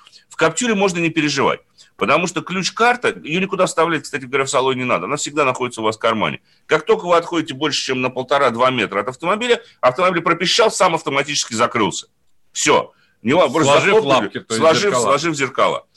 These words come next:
Speaker 1: Единственное, есть обратная сторона медали, когда машина припаркована рядом, и ты выходишь просто рядом, подходишь к автомобилю, ты не хочешь его открывать, а он берёт и открывается, редиска эдакая.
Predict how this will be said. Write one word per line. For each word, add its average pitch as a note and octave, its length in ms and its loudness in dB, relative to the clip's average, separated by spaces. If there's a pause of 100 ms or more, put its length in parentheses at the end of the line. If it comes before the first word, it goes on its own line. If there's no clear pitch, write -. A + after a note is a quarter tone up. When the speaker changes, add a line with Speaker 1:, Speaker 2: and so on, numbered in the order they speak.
(220)
Speaker 1:
Единственное, F#3 400 -2
есть F3 120 0
обратная D3 420 2
сторона E3 340 -2
медали, F3 340 0
когда C#3+ 420 0 (240)
машина C#3 340 0
припаркована C#3+ 600 0
рядом, C#3+ 260 2
и - 20 -2
ты D#3 140 -2
выходишь F3+ 560 0
просто A#2 320 -4
рядом, A2 460 2
подходишь G#2+ 320 -4
к - 80 -20
автомобилю, F3 400 -4
ты D#3 80 -10
не F3 80 -4
хочешь F#3+ 340 2
его A2+ 120 2
открывать, G#2 320 0 (140)
а D3 140 6
он G3+ 80 2
берёт G#3+ 240 4
и - 40 4
открывается, D#3 640 4
редиска G#2+ 420 -2
эдакая. C#2+ 420 -4